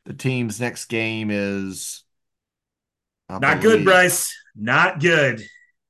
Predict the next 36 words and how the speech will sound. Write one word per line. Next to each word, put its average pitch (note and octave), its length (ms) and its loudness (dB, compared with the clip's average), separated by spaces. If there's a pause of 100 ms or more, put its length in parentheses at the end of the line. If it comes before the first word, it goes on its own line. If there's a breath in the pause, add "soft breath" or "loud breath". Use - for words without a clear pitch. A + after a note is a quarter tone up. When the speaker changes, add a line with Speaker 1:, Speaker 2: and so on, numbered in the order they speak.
(320)
Speaker 1:
at C#3+ 220 2
Missouri. C3+ 580 2
It's G2+ 140 -8
always, F#3 440 2
it's D3+ 220 -8
always A#3+ 260 0
scary E3 500 -2
Speaker 2:
Not, C3+ 60 -2
Speaker 1:
when B2+ 60 -4
Speaker 2:
not D#3+ 220 0
Speaker 1:
you C3+ 80 0
go, G3 80 2
Speaker 2:
good. D3+ 320 0
Speaker 1:
when D#3 180 -6
you C#3 80 0
go C#3 220 0
to C3 80 -4
Missouri. A2 560 -8
It's - 160 -8
always G#3+ 380 -4
scary. A#2 760 -6 (1120)
Speaker 2:
When E3+ 200 -4
is G3+ 140 -4
the F#3 80 -10
last F#3 380 -8
time E3 540 -6
the C3+ 200 -2
women's D3 320 -2
basketball C#3+ 460 -2
team C3+ 240 -6
lost B2+ 340 -6
a A2+ 100 -6
regular C3+ 600 -2
season B2+ 640 -6
basketball A2 640 -6
game? F#2 320 -10